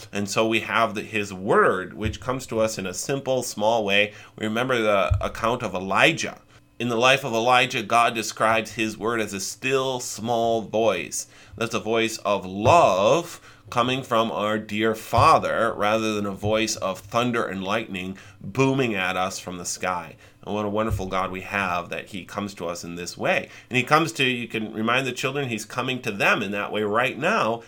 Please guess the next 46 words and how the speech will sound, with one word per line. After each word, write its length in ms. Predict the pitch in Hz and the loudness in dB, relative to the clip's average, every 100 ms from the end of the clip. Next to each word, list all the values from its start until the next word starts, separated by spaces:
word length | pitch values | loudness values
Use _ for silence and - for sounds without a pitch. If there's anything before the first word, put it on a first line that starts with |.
| - | -10
as 200 | - 117 | -4 -2
you, 340 | 107 156 190 185 | -2 -2 -2 -2
the 100 | 151 | -2
Sunday 220 | 147 151 | -2 -4
school 240 | 147 143 117 | -4 -8 -6
teachers, 340 | 143 143 120 | -8 -6 -4
are 80 | 123 | -4
teaching 440 | - - 226 120 | -4 -8 -8 -6
them. 260 | 92 98 110 - - | -2 -2 -4 -10 -4
That's 200 | 117 120 | 0 0
God 420 | 113 120 131 127 | 2 2 4 2
coming 320 | - - 165 131 | 0 0 0 -2
to 140 | 123 | -6
them 520 | 98 147 143 113 117 - - | 0 4 4 4 0 -8 -20
through 880 | - - 117 139 147 139 147 165 - | -18 -8 0 2 4 4 2 -2 -6
his 260 | - 101 101 | -8 -6 -4
word, 380 | 110 143 160 123 | 0 2 2 -4
through 260 | 135 123 | -6 -4
you, 480 | 110 151 196 120 117 | -2 0 0 0 -2
rather 360 | - 101 113 117 | 0 0 2 0
than 300 | 107 101 104 | 2 2 2
with 180 | 98 98 | -2 -4
thunders 500 | - 113 113 117 101 | 0 0 0 -4 -4
and 160 | 92 | -6
lightnings 460 | 90 95 - 90 92 | -4 -4 -4 -10 -12
from 160 | - 85 | -12 -14
sky. 540 | - 92 107 101 - - - - - | -6 -2 0 -2 -8 -18 -18 -18 -4
Now, 200 | 101 104 | 0 0
there 120 | 110 | 0
is 220 | 113 131 | 0 -2
a 60 | 123 | -6
time 460 | - 110 120 120 | -4 0 2 2
when 380 | 104 101 101 98 - 95 | 0 0 -2 -6 -12 -6
God's 340 | 101 107 107 | 2 2 2
voice 320 | 101 107 110 | 0 0 0
will 260 | 92 127 214 | 0 2 2
boom 240 | 123 135 | 0 -4
from 160 | 120 107 | -4 -6
the 80 | 104 | -8
sky 260 | - 85 | -4 -4
again, 540 | 90 92 95 160 185 117 | -4 -6 -4 0 0 0
and 140 | 101 | -2
so 160 | - 104 | -4 -4
if 160 | 101 | -4
we 120 | 104 101 | -4 -4
neglect 800 | 98 92 95 107 190 165 - | -4 -6 -2 2 2 0 -8